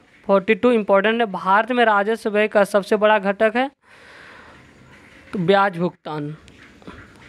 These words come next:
राइट आंसर बी नंबर ब्याज भुगतान। नेक्स्ट प्रश्न, शास्त्रीय अर्थशास्त्रियों ने दावा किया था कि, कि सार्वजनिक व्यय है अनुत्पादक, उत्पादक, स्थिर, ये सभी ऑप्श-,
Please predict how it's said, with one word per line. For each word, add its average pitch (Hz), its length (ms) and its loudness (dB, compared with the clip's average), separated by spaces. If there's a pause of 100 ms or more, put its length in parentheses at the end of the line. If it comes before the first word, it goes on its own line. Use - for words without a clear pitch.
राइट 190 240 2
आंसर 214 320 2
बी 202 160 -2
नंबर 220 220 0
ब्याज 196 260 0
भुगतान। 220 440 -8 (640)
नेक्स्ट 208 380 -2
प्रश्न, 247 340 0 (2500)
शास्त्रीय 220 540 0
अर्थशास्त्रियों 233 720 0
ने 247 120 2
दावा 202 420 4
किया 214 280 -4
था 208 200 -2
कि, 202 180 -8 (540)
कि 196 280 -6 (420)
सार्वजनिक 208 640 0
व्यय 214 220 2
है 214 260 0
अनुत्पादक, 202 800 0
उत्पादक, 196 600 -2 (100)
स्थिर, 190 340 -2
ये 202 160 2
सभी 196 220 0
ऑप्श-, 185 240 -2